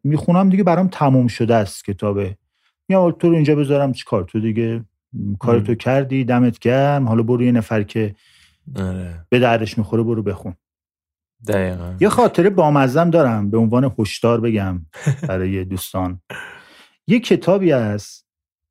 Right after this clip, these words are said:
Speaker 1: از این کتاب‌هایی که آقای حسن، ببین کتاب تو خوندی،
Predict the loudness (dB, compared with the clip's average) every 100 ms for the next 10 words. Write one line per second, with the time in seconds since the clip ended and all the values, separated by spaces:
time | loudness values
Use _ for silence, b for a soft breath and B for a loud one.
0 | _ -2 2 2 2 0 0 2 -2 0
1 | 0 0 0 2 4 2 0 0 0 0
2 | 0 0 4 4 2 0 0 0 -2 -4
3 | -2 -2 0 2 4 4 2 2 -4